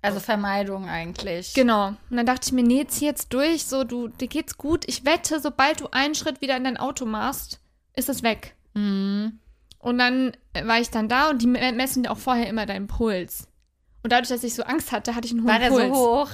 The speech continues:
Speaker 2: Ja. Und es ist aber eigentlich nicht gut, weil manchmal sagen die dann, okay, du kannst nicht spenden, weil dein Puls zu hoch ist,
Speaker 1: Mhm.
Speaker 2: reagier dich erstmal runter. Und dann hat die Ärztin zu mir gesagt, ja, ihr Puls ist halt ein bisschen hoch.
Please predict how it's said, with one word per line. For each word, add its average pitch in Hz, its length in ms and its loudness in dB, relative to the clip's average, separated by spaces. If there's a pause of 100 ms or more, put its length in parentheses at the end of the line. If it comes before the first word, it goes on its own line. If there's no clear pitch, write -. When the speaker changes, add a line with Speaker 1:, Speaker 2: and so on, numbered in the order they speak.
(160)
Speaker 2:
Ja. 226 180 4 (540)
Und 247 120 0
es 247 60 -4
ist 294 160 -4
aber 262 220 4 (180)
eigentlich 254 320 0
nicht 254 220 -2
gut, 247 240 0
weil 220 100 2
manchmal 240 320 2
sagen 233 240 2
die 247 80 4
dann, 226 220 2
okay, 226 220 -2
du 214 60 -2
kannst 226 460 -4 (460)
nicht 233 160 0
spenden, 247 340 0
weil 220 120 2
dein 208 160 -2
Puls - 260 -2
zu 240 120 0
hoch 226 220 0 (240)
ist, 220 200 -2
Speaker 1:
Mhm. 214 260 -2
Speaker 2:
reagier 233 380 0
dich 233 120 -4
erstmal 208 320 -4
runter. 285 400 -4 (560)
Und 233 80 0
dann 240 140 2
hat 247 120 -2
die 254 80 -4
Ärztin 269 360 0
zu 254 100 -6
mir 247 160 0
gesagt, 226 360 -2
ja, 226 80 0
ihr 208 120 0
Puls 285 280 -4
ist 214 120 -8
halt 220 160 -4
ein 202 60 -6
bisschen 247 420 -4
hoch. 208 380 0